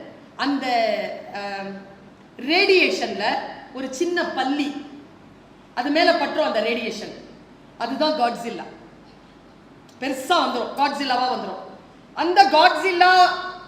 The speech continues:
கதை தான் இப்போ வந்து மைனஸ் ஒன்னு சொல்லிட்டு போட்டிருக்கான். அந்த Godzilla அவ்வளோ பெருசுனா,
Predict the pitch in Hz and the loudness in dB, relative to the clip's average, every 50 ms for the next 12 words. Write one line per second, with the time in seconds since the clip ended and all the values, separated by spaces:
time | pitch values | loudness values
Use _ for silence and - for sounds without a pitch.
0 | - - - - - - - - - 320 311 349 359 - 349 392 453 494 - - | -20 -20 -20 -20 -20 -20 -10 -4 -2 2 6 6 6 8 8 6 6 4 2 -2
1 | 311 - - 370 370 349 359 403 381 311 311 320 349 370 381 - - 311 311 320 | -4 -4 0 2 2 2 2 0 -2 0 0 0 2 0 -2 -2 -2 0 0 0
2 | 320 330 349 320 311 311 294 311 359 - 311 311 311 311 - 277 247 220 - - | 0 0 -2 -2 -2 -2 -2 -2 -2 0 0 2 2 2 0 -2 -4 -4 -6 -8
3 | - - - - - - - - - - - 330 339 349 330 320 330 359 - 403 | -12 -16 -18 -20 -20 -20 -20 -20 -10 -6 -2 2 4 4 6 6 8 8 8 8
4 | - - 427 427 415 370 320 311 370 427 466 480 480 - 330 320 311 320 330 311 | 6 4 2 4 6 6 8 8 6 6 4 2 0 0 -2 -2 -2 -2 -2 -4
5 | 262 220 208 254 339 370 | -4 -2 -2 -2 0 -2